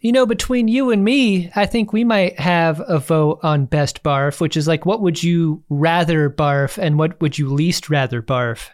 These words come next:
in this category? I think for me, uh, the winner is the same. Cake sounds like a nice, smooth release. Uh, not gonna,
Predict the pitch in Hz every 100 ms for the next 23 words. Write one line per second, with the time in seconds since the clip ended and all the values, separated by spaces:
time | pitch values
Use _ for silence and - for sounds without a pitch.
0 | - 139 131 - 151 135 131 139 156 196
1 | 277 - 214 233 285 240 - - - -
2 | - - 202 185 185 247 247 233 233 202
3 | 240 277 202 135 - - - 208 226 -
4 | 214 196 202 170 175 190 202 - - 180
5 | 202 196 175 175 185 220 - - - -
6 | - - - - 151 147 143 175 190 190
7 | 175 156 117